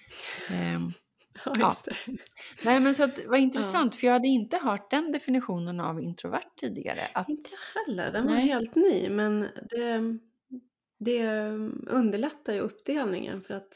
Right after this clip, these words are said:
Speaker 2: där
Speaker 1: Ja.
Speaker 2: vet man ju oftast om det, om man hemfaller åt det ena eller det andra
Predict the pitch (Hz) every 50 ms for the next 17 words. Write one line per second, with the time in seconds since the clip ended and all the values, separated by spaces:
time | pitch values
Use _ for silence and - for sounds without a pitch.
0 | 226 - - 226 233 233 226 214 214 233 262 262 - 233 214 202 - 180 - -
1 | - - - - - - 180 180 - 185 196 - - - - - - - 202 196
2 | 190 185 190 180 175 196 180 180 - - - 190 185 180 175 170 170 175 - -
3 | - - - 170 175 170 - - - - - - - - - - - - - 185